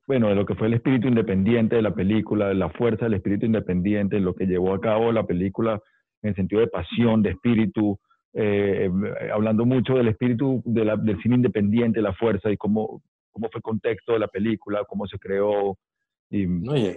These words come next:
Speaker 2: y en el momento que sucedió, que fue en,
Speaker 1: Eh.
Speaker 2: en plena crisis del país, en paro petrolero, este, en medio de eso estábamos haciendo una película. Eso solamente demuestra las ganas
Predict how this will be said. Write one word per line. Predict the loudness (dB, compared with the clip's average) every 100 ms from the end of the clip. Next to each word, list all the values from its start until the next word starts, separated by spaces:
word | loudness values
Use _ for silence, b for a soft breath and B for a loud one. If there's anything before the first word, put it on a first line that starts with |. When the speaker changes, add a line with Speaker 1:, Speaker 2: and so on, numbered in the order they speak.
| -4
Speaker 2:
y | -2
en | -2
el | -4
momento | -4 -2 -2 -2 -2
que | -2
sucedió, | -4 -8 -6 -4 -6 -8
que | -16 -16
fue | -12 -12 -10 -10 -10
en, | -10 -10
Speaker 1:
Eh. | -10 _ -20 -20
Speaker 2:
en | -20 -20 -4
plena | -2 -2 -4
crisis | -2 -2 0 -4 -4
del | -4 -6 -10
país, | -8 -2 -2 -2
en | -6
paro | -4 -4 -2
petrolero, | -2 -2 0 2 2 0 -6 _ _ _ b b b b 0
este, | 0 0 -2 0 0 0 -4 -6 -6
en | -4 0
medio | 4 6 6
de |
eso | 4 2
estábamos | 0 0 2
haciendo | -2 0 0 0
una | -2
película. | -4 -8 -10 -16 -18 _ _ _ B B B B B
Eso | -4 -2
solamente | 2 4 6 4 4
demuestra | 4 2 2 2
las | 2
ganas | 2 0 -2